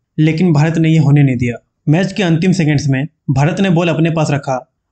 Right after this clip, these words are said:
और इसी के साथ इस मैच को भी जीत लिया। अब देखते हैं मैच के कुछ स्टैट्स। इस मैच में इंडिया का पोजीशन फ़ोर्टी एट परसेंट रहा, जबकि इंग्लैंड का फिफ्टी टू परसेंट। इंडिया ने दस शॉट्स ट्राई किए, जबकि इंग्लैंड ने पाँच। सर्किल पेनिट्रेशंस भी इंडिया ने ज़्यादा किए।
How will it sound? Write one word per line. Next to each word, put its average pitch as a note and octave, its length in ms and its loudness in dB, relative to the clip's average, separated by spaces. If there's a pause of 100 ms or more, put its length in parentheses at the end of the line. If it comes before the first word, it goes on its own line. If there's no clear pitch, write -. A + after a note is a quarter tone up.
और F#3+ 140 0
इसी F#3 160 -2
के G3 80 0
साथ G3 220 -2
इस E3 140 -2
मैच D#3+ 200 2
को E3 100 -2
भी D#3 100 2
जीत C#3 180 0
लिया। B2 200 -2 (400)
अब F3 140 0
देखते D#3+ 260 -2
हैं F#3+ 100 2
मैच E3 220 0
के D#3+ 100 -6
कुछ D#3+ 160 -2
स्टैट्स। - 480 -8 (320)
इस F#3+ 140 0
मैच F3+ 220 0
में E3+ 100 0
इंडिया E3 220 2
का E3+ 80 -4
पोजीशन D#3 400 -2
फ़ोर्टी D#3+ 260 -2
एट F3 160 -6
परसेंट D#3 280 0
रहा, C3 200 -2 (380)
जबकि F3+ 280 -2
इंग्लैंड F3+ 300 0
का F3 80 -2
फिफ्टी D#3 240 -2
टू D#3+ 80 0
परसेंट। - 360 -2 (300)
इंडिया E3+ 260 2
ने G#3+ 100 0
दस F#3+ 260 -2
शॉट्स F3+ 240 -4
ट्राई D3 160 -2
किए, C#3 280 -2 (260)
जबकि D#3+ 260 -2
इंग्लैंड F3 300 0
ने F3+ 80 0
पाँच। D3 400 -4 (280)
सर्किल F3 360 -2
पेनिट्रेशंस E3+ 520 -2
भी E3+ 120 0
इंडिया D#3 180 2
ने D#3+ 100 2
ज़्यादा C#3 260 0
किए। B2 280 -4